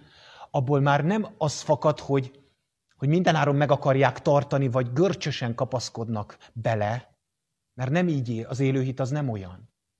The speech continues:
hanem az meg akar osztódni, az tovább akar adódni.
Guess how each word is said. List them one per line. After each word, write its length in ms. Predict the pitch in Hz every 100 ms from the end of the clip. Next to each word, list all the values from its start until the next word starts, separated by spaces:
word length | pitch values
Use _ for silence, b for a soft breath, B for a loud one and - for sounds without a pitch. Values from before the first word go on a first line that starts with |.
| _ _ _ _ _ _ _ _ _ _ B B
hanem 260 | 123 127 131
az 120 | 131
meg 180 | 156 135
akar 280 | - 127 -
osztódni, 880 | 139 - - 107 101 101 95 87 _ _ _ _ _ _ _ _ _ _ _ B B
az 160 | 120
tovább 360 | - 160 143 127
akar 300 | 127 139 135
adódni. 840 | 160 151 131 117 107 101 98 92